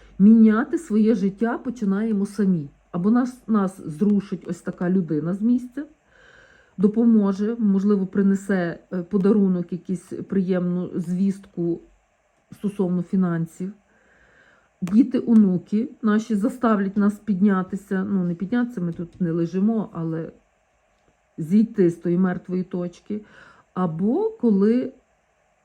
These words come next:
ви самі почнете рухатися в напрямку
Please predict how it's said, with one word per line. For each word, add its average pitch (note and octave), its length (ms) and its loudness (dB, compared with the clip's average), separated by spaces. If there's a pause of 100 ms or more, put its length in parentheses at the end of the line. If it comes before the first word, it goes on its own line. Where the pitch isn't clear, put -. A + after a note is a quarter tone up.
(140)
ви F#3+ 260 0
самі G3 560 0 (1120)
почнете F#3 580 -2
рухатися C#4 600 -4
в A#3+ 80 0
напрямку F#3+ 920 -2